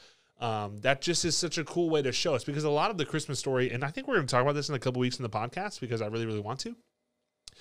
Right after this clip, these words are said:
A lot of the Christmas story for us has become, like, myth that we've read into it,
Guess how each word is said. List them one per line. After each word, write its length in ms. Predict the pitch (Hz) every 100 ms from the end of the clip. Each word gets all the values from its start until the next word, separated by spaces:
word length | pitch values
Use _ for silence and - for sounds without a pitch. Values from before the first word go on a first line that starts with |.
| - - -
A 80 | -
lot 220 | 127 165
of 120 | 202
the 80 | 139
Christmas 360 | 127 160 - 131
story 240 | 139 131
for 240 | 127 131 123
us 260 | 117 110
has 140 | 131 113
become, 840 | 120 110 - 120 117 113 113 110 - - _ _ _ _ _ _ _ _ _ _ -
like, 340 | 113 98 -
myth 460 | 107 110 131 - -
that 160 | 123
we've 220 | 120 110 107
read 200 | 107 98
into 360 | 95 98 95
it, 220 | 87 -